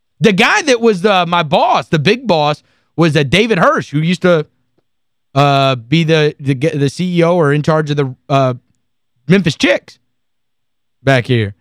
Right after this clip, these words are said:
And he was, like, a Steinbrenner guy who would just come in the office and just, I mean, he would hold these meetings and just go ballistic on everyone.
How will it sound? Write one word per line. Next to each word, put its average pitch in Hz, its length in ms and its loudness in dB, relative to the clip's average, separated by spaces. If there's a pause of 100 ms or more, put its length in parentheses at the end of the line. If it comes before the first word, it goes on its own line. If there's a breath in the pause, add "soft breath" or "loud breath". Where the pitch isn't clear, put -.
(120)
And 135 140 2
he 226 100 4
was, 214 140 0
like, 147 160 -2
a - 20 -4
Steinbrenner 131 880 -2
guy 107 380 0 (520)
who 160 100 4
would 156 100 2
just 147 220 -6
come 190 240 -2
in 180 100 -6
the 156 140 0
office 156 520 -4
and 117 220 -8
just, 123 180 -2 (500)
I 151 80 0
mean, 131 260 -2 (500)
he 254 180 4
would 254 140 2
hold 180 320 0
these 156 240 -4
meetings 131 520 -2 (120)
and 120 260 -2
just 110 360 -4
go 117 260 -2
ballistic 117 1300 -6 (300)
on 135 240 0 (160)
everyone. 120 640 -2